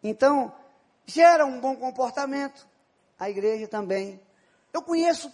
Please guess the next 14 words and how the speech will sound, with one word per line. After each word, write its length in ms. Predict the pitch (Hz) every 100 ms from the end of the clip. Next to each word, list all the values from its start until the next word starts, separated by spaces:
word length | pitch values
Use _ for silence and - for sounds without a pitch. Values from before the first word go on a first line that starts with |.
| -
pessoas 540 | 277 - 294 320 262
boníssimas 1200 | 202 - 349 339 269 277 330 392 349 - - 165 _ _ _ _ _ _ _ _ _ _ _ _ _ _ _ - _ _
que 80 | 370
não 80 |
são 220 | 339 339 349
crentes, 560 | 285 254 247 - _ _ _ _ _ _
não 140 | - 254
tiveram 440 | 262 226 254 254
um 40 | 214
novo 240 | 226 202
nascimento 640 | 196 - 262 254 254 - _ _ _ _ _ _ _ _ _ _ _ _ _
e 120 | 311
são 220 | - 190
boníssimas. 560 | 202 262 269 285 269 _